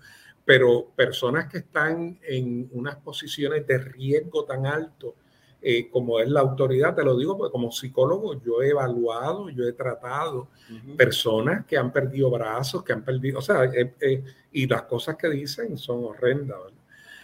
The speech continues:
Speaker 1: Así es que, que, que son, eh, eh, carreras remuneradas, eh, eh,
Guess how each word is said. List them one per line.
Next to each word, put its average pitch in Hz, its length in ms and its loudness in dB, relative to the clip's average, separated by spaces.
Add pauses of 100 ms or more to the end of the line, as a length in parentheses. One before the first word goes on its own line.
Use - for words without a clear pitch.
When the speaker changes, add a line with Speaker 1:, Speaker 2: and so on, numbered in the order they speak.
(140)
Speaker 1:
Así 135 280 8
es 185 140 8
que, - 400 6
que, 147 420 0
que 139 160 0
son, 202 720 0
eh, 135 580 0
eh, 120 380 -4 (540)
carreras 156 520 4
remuneradas, 151 1120 -2 (160)
eh, 123 480 -4
eh, 117 280 -8